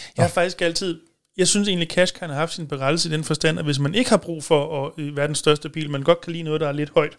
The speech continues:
Speaker 1: men samtidig til at betale, der synes jeg altid, den har ligget fint, Qashqai'en.
Speaker 2: Ja.
Speaker 1: Især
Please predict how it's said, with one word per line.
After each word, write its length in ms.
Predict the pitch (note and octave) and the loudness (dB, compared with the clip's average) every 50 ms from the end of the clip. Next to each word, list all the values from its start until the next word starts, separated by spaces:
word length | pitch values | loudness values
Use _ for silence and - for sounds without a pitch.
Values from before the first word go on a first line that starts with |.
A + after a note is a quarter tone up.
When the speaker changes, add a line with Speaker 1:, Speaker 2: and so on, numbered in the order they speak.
| - _ - - - - _ _ - | -20 _ -20 -20 -20 -20 _ _ 2
Speaker 1:
men 140 | D#3+ D3 B2+ | 2 2 4
samtidig 340 | - D#3 D#3+ - E3+ D3 | 2 0 0 0 -4 -2
til 100 | - D#3 | -2 -2
at 60 | D3 D3 | -4 -4
betale, 360 | C3+ - - D#3+ D3 B2+ - _ _ _ _ - | -4 -2 -2 -2 -2 -2 -10 _ _ _ _ 0
der 60 | A3 | 4
synes 180 | G#3 A3 G#3+ G3+ | 6 8 8 8
jeg 80 | F3+ | 8
altid, 140 | D#3 D3 D#3 | 6 6 0
den 80 | D3 C#3 | -2 -2
har 60 | C#3+ | -2
ligget 240 | D3 C#3+ C#3 C#3+ - | -4 -4 -4 -4 -4
fint, 240 | - D#3+ D3 D3 - - - | -2 -4 -4 -4 -6 0 0
Qashqai'en. 220 | D3 - G#2 F#2+ | 2 2 2 0
Speaker 2:
Ja. 80 | C3+ C3 C3 - _ - | -2 -4 -8 -12 _ -4
Speaker 1:
Især 220 | E3+ - - F#3+ | -2 2 2 2